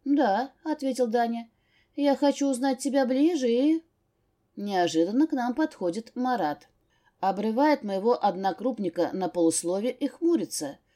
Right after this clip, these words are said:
заглядывая мне в глаза. А я готова чертыхнуться, ибо за Маратом останавливается Кирилл. «Зайди те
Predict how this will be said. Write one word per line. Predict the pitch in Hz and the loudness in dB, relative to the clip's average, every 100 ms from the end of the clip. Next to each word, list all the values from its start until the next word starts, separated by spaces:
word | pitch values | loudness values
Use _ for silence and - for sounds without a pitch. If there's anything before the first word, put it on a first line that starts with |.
| _ _ | _ _
заглядывая | 247 277 240 226 220 226 294 | -2 0 0 0 -2 0 0
мне | 277 175 175 | 2 0 -2
в | |
глаза. | 180 220 165 151 151 - _ _ _ _ _ _ | -4 -6 -4 -4 -6 -10 _ _ _ _ _ _
А | 214 | -4
я | 220 226 | 0 0
готова | 226 233 233 226 | 0 2 2 0
чертыхнуться, | 233 247 - 240 277 302 - 202 | 0 -2 0 0 4 2 2 -4
ибо | 226 208 220 - | -4 -2 -4 -6
за | 196 220 | -6 -2
Маратом | 214 214 277 233 185 | 0 2 2 0 -6
останавливается | 208 202 220 208 208 208 208 214 - 233 | -4 -6 -6 -4 -4 -4 -6 -6 -6 -6
Кирилл. | 262 233 156 151 - _ _ _ _ _ | -2 0 -2 -4 -12 _ _ _ _ _
«Зайди | 190 190 226 233 220 277 262 220 _ _ _ _ | -8 -2 2 2 2 2 2 0 _ _ _ _
те | - 262 247 | 2 4 4